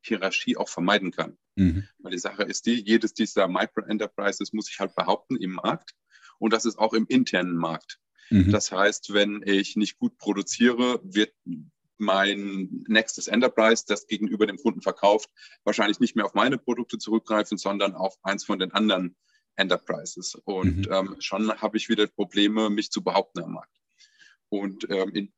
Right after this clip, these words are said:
Speaker 1: dem Modell entsteht natürlich auch immer intern ein gewisser Wettbewerb,
Speaker 2: Mhm.
Speaker 1: aber auch ganz klare, transparente Richtlinien der Zusammenarbeit.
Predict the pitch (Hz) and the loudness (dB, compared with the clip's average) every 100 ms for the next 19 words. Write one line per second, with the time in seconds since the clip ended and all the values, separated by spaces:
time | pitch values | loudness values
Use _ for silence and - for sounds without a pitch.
0 | - 110 104 101 92 101 110 107 - _ | 2 2 4 0 2 4 4 2 -2 _
1 | - 110 - - 95 104 - 98 - 101 | -14 -10 -8 -6 -4 -6 -4 -6 -6 -8
2 | 104 98 92 120 - 143 165 131 123 131 | -4 -2 0 0 0 0 0 -2 -6 -2
3 | 120 120 - 120 117 151 180 _ _ - | 0 0 -2 -2 0 -2 -6 _ _ -4
4 | - 92 101 107 123 - 101 117 - - | 2 4 4 2 0 2 0 0 0 0
5 | 117 - - 101 104 104 107 101 - 98 | 0 -2 -6 -2 -2 0 -2 -4 -6 -6
6 | 95 - 98 104 107 - 104 - 107 - | -6 -2 -2 0 -4 -2 -2 -2 -6 -2
7 | 107 101 98 95 - 90 98 101 82 - | -2 -2 -2 -4 -2 -2 -2 -2 -4 -6
8 | 82 - | -10 -12